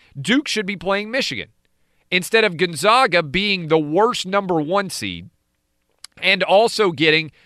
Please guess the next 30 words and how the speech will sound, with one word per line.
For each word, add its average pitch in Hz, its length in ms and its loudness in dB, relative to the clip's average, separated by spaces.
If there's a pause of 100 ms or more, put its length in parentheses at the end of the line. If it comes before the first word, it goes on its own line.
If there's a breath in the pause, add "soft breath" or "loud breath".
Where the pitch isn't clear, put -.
(120)
to 160 140 -2
play 156 560 2 (280)
the 147 140 2
worst 175 500 2
number 180 320 -4
two 277 280 -2
seed, 98 420 -8 (580)
Duke 294 300 0
should 233 160 -2
have 190 160 2
to 208 80 -4
play 208 200 0
Michigan. 240 440 -6 (580)
Michigan 226 540 -2
should 214 160 -2
have 170 200 0
to 196 100 -6
play 175 220 -2
Duke. 233 380 -8 (680)
Michigan 220 540 -2
State 262 400 2
shouldn't 214 400 -2
get 165 200 -2
screwed 170 720 -2 (380)
and 175 140 -2
have 190 180 0
to 196 100 -4
play 185 240 0
against 147 360 -4
Duke 233 380 -4